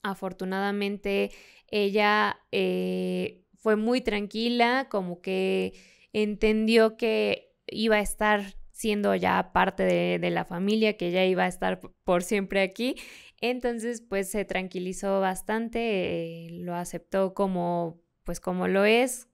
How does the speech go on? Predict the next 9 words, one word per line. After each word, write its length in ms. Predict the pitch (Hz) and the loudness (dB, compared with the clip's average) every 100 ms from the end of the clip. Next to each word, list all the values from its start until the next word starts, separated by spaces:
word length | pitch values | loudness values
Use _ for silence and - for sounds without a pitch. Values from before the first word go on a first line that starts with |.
| _ - | _ -12
parte 260 | 165 175 | -10 -6
de 100 | 180 | -4
la 140 | 175 180 | -4 -4
familia, 520 | 185 202 233 240 262 - - - - | -4 -2 2 2 2 0 -20 -20 -4
y 120 | 185 | 2
ahora 240 | 190 208 | 4 2
también 280 | 190 185 190 | 0 0 0
lo 140 | 190 | 0
protege. 540 | - 160 - - - | -2 -4 -4 -6 -10